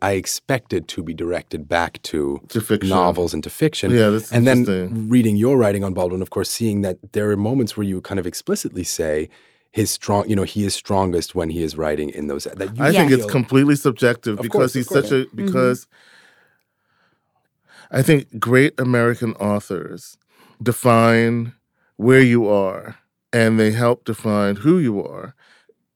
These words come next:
Speaker 2: So it's just coming at his thinking at two different ways, as a storyteller and as a, as a, as an essayist.
Speaker 1: These things are always, in a way, difficult to talk about well, but one of the things that I was most moved by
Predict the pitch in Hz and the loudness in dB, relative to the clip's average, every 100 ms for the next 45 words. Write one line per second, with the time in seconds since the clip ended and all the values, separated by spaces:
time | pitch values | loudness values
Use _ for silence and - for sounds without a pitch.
0 | - - - 139 - 156 - 160 143 135 | -16 -4 4 4 4 0 0 2 4 4
1 | 117 - _ - 127 - 135 131 131 107 | 2 -2 _ -4 -2 0 2 2 2 0
2 | 104 - 117 117 107 87 107 104 98 98 | 0 -2 0 0 -2 -2 0 0 0 -4
3 | - - - 110 104 107 - 113 110 104 | -14 -10 -2 -2 -2 -8 -2 0 0 0
4 | 110 104 101 98 95 98 92 92 - _ | 0 0 0 -2 -4 -6 -6 -8 -12 _
5 | _ _ _ _ _ _ 104 98 98 95 | _ _ _ _ _ _ -6 -2 0 0
6 | 92 87 - _ _ - 101 98 95 92 | -2 -6 -16 _ _ -10 -6 -4 -4 -4
7 | 107 135 120 82 - - _ _ - - | -6 -4 -4 -4 -10 -18 _ _ -20 -20
8 | _ - - - 92 101 90 92 101 - | _ -20 -14 -6 -2 0 2 0 -2 -8
9 | - - 95 98 92 92 - - 87 80 | -10 -4 0 2 2 0 -2 -2 -4 0
10 | 82 - _ - - 101 85 82 80 95 | -2 -2 _ -6 -2 0 0 -4 -2 0
11 | 95 82 82 85 - 95 110 107 101 98 | 0 0 -2 -4 -8 -6 -2 -2 -2 -2
12 | 92 87 87 95 87 - 98 101 95 95 | 0 -2 -2 -4 -6 -4 -2 -2 -2 -2
13 | 85 80 | -2 -4